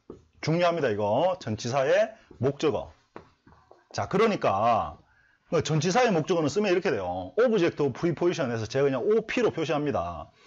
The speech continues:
우리가 지금까지 배웠던 목적어라는 건 동사의 목적어였죠. 동사가 을을의 목적어가 필요하면 붙였습니다. 그때 그거를 우리가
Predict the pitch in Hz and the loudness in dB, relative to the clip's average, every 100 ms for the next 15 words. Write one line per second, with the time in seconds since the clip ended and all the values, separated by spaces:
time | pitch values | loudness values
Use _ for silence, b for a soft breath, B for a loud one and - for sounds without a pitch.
0 | B B B 143 220 240 165 196 214 196 | B B B 2 4 2 2 -2 0 2
1 | 160 151 147 147 123 131 - 151 131 101 | 2 2 2 0 -2 -2 0 -2 0 -2
2 | 101 139 127 85 - 131 170 208 226 208 | -2 -2 -2 -4 -6 -2 0 2 2 2
3 | 135 107 147 110 87 - - B B - | 0 -2 -2 -2 -4 -12 -14 B B -4
4 | 143 196 208 180 151 175 190 208 185 127 | -2 2 2 2 2 2 2 2 2 0
5 | 127 151 127 - 131 113 - 156 170 101 | -2 -2 -2 -2 -4 -4 -6 -6 -6 -6
6 | 82 78 69 - - 208 208 139 120 139 | -8 -8 -10 -6 -6 0 0 0 -2 0
7 | 151 110 147 147 139 | 0 0 2 2 0